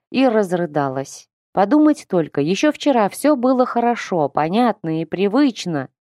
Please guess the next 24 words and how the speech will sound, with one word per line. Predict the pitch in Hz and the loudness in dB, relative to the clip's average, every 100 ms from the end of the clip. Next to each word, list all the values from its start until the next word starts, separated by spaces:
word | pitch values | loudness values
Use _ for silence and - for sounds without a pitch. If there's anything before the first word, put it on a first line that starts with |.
| _ - | _ -8
Сама | - 202 190 170 | 0 2 2 0
беду | 165 170 | 0 -2
накликала. | 165 160 170 185 180 160 151 160 _ _ _ _ | -2 -4 -4 -4 -2 -4 -4 -8 _ _ _ _
Сварливо | - 160 160 165 196 220 175 | -8 0 0 2 0 0 -2
сказала | - 156 165 185 | 0 0 2 2
бы | 170 165 | 0 -2
свекровь, | 170 175 185 160 147 - _ - | -2 -4 0 -2 -2 -8 _ -6
а | 262 | -2
то | 302 | 0
взяла | 262 269 262 208 | 2 2 4 2
молодёжь | 180 175 175 175 170 | 2 2 2 0 -2
моду. | 190 180 160 156 151 _ _ | -2 0 0 0 -2 _ _
Сами | - 320 294 | 0 2 4
по | 269 277 | 2 -2
себе | - 240 214 | 0 2 2
время | 175 190 175 170 | 4 2 2 2
проводить. | 185 180 180 165 160 - _ _ - | 4 4 2 0 -8 -10 _ _ -4
Браки | 175 180 233 294 | 2 2 2 0
ещё | 240 185 185 | -2 0 -4
теперь | 180 175 180 | -4 -4 -2
какие-то | 156 175 185 165 180 | -2 -2 0 0 0
гостевые | 180 220 - 247 180 165 165 | 0 -2 0 0 2 2 0
выдумали. | 170 165 175 175 165 165 165 - | 0 0 0 0 0 0 -4 -14
Срамота. | - 330 320 302 302 233 143 | -4 0 2 2 2 0 -2